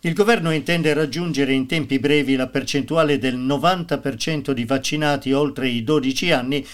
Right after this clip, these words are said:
prima della riapertura dei confini alle persone con doppia vaccinazione che è prevista per il prossimo quindici dicembre. Fino alle venti del diciotto novembre in Tasmania aveva ricevuto due dosi di vaccino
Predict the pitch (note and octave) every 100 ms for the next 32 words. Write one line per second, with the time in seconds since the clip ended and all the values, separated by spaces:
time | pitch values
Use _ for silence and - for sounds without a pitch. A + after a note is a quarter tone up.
0 | - - G3+ F#3 D#3 C#3+ C#3 C3 C3 E3+
1 | D3 A#2 D#3+ D3+ C3 C3+ B2 D#3 C#3 D#3
2 | C3+ A2 A2 A2+ A#2 B2 - D3+ C3+ A#2+
3 | A#2+ A2+ A2+ D3+ - B2+ A#2 A#2 D#3+ E3+
4 | E3+ E3+ C#3 C3 B2+ - - A#3+ D3 C#3
5 | C3 G#2+ G2 - B2 A#2+ D#3+ C#3 - A#2+
6 | A2+ - A#2+ A#2+ A2+ - C#3+ B2+ B2+ C3
7 | C#3 C3+ C3 C#3 A2+ B2 B2 A#2 - -
8 | - - D3+ C#3+ C3+ C3 C3+ D3+ D#3+ E3+
9 | F3+ C3+ A2 A#2 B2+ D3+ C#3 - C3 A#2
10 | A2+ A2+ C3 D#3 C#3 C#3+ D3+ - - -
11 | D#3 C#3+ C3 F#3+ D#3+ D3+ C#3 C3 C3 C3
12 | C#3 C3 D3+ B2+ B2+ C3+ D3 C#3+ D#3 C3+
13 | A2+ C3+ D#3 D#3+ D3 A#2 B2+ F3+ G3+ -
14 | B2 A2+